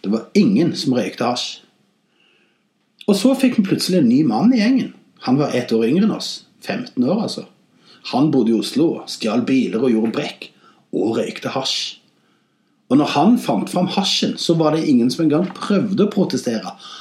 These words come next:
Aldri har et prinsipp forsvunnet så fort. Vi var flinke til å rulle røyk fra før, og nå fikk vi i tillegg lært å mekke. Mitt første kule faguttrykk. Mekka. Mekker du?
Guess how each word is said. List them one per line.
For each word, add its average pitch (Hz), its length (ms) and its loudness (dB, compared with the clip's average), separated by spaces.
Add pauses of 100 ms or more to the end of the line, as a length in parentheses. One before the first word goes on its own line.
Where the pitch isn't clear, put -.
(320)
Aldri 120 480 2
har 127 260 0
et - 120 -6
prinsipp - 580 -6
forsvunnet 113 680 -2
så 107 200 -4
fort. - 340 -14 (1300)
Vi 131 120 6
var 196 120 0
flinke 143 320 2
til 175 80 2
å 156 80 2
rulle 117 180 4
røyk 120 220 0
fra 117 120 -8
før, 151 300 0
og 110 100 2
nå 135 200 4
fikk 147 200 -2
vi 143 120 2
i - 80 -10
tillegg 113 260 0
lært 101 240 -4
å 110 140 -4
mekke. - 640 -4 (440)
Mitt 120 160 0
første - 480 -4
kule 104 400 0
faguttrykk. 147 640 -6 (180)
Mekka. - 540 -6 (680)
Mekker 120 320 0
du? 135 60 2